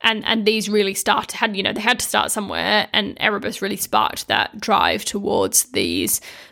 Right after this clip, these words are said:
better navigational systems and better,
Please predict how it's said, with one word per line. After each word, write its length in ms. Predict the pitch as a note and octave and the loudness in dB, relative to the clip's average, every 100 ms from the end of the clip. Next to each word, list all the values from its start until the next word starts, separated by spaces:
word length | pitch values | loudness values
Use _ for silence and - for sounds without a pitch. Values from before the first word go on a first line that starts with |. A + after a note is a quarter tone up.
| - | -12
better 420 | F#3+ A3+ - A#3+ | 0 0 0 -2
navigational 600 | - G3+ - - - - | -2 -2 0 0 0 -2
systems 460 | - G3+ F2+ G3+ G#3 | -2 -2 -2 -2 -4
and 180 | G3+ - | -4 -2
better, 500 | - - - - | -2 0 0 0